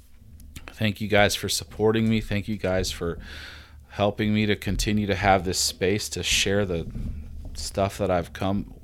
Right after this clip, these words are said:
gone through, stuff that I'm going through, stuff that I've learned. And, you know, it's pretty cool. So I appreciate that.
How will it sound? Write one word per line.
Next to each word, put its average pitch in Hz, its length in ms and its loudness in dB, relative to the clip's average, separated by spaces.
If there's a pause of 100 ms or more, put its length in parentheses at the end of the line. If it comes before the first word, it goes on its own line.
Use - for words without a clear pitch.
(120)
gone 104 300 2
through, 110 280 -4
stuff 95 320 -2
that 90 100 -4
I'm 90 140 -2
going 95 340 0
through, 101 160 -6
stuff - 240 -4
that 95 100 -2
I've 85 160 0
learned. 92 440 0
And, 87 220 -4 (600)
you 92 140 -6
know, 90 300 2 (160)
it's - 120 -14
pretty 104 280 0
cool. 107 460 2 (300)
So - 200 -4
I 90 40 2
appreciate 101 580 0
that. 98 320 4